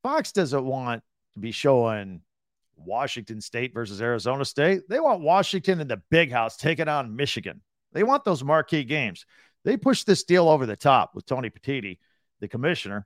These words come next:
and added to the eight-year, seven billion dollar media rights deal they just signed. But as we mentioned in prior podcasts here on Locked On Big Ten, you know,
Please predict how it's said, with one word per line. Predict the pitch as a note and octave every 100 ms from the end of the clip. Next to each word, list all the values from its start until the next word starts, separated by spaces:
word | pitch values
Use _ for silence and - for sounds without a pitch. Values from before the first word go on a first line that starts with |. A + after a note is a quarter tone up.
| _ _ -
and | B2+ -
added | D3+ F#3+ A#2+
to | B2
the | A2+ C3+
eight-year, | C#3 B2+ C3 A#2 -
seven | - D3+ C#3 G#2 F#2 E2+
billion | D#3+ F3+ D#3 C#3+
dollar | C3+ C3+ B2+
media | C3 E3+ C3+
rights | G#2+ G#2
deal | - G#2+
they | A#2+
just | A2+ B2+ -
signed. | F3 D3+ F2+ - _ _ _ _ _ _ _ _ _ _ _ _ _ -
But | C3
as | D3 C#3
we | F#3
mentioned | E3 E3+ F3+
in | D#3+ C3
prior | B2+ D3+ D3
podcasts | D#3 F#3 E3+ C3+ C3 -
here | G#3 D#3
on | B2 B2
Locked | B2 A#2+
On | C#3 B2+
Big | A#2+ C3 -
Ten, | G#3+ A#3 D3+ C3+ A#2 _ _ _ _ _ _ -
you | A2+
know, | A2